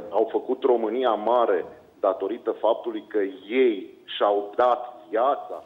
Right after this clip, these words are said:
pentru această Românie mare. Ei n-au făcut, au făcut niște sacrificii pe care generația actuală, din păcate, nu cred că le înțelege. Generația actuală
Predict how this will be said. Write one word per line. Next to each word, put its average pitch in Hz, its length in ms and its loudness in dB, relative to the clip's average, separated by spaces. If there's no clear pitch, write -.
pentru 92 560 -12
această 101 340 -8
Românie 98 480 -6
mare. 190 280 -2
Ei 110 120 0
n-au 156 280 2
făcut, 143 340 -2
au 110 180 4
făcut 123 200 -8
niște 120 340 -6
sacrificii 113 580 -6
pe 110 140 2
care 107 320 4
generația 107 580 2
actuală, 120 460 2
din 95 140 -10
păcate, 104 480 -2
nu 196 120 -8
cred 202 240 -2
că 110 120 0
le 101 100 2
înțelege. 87 600 -4
Generația 95 500 0
actuală 123 580 0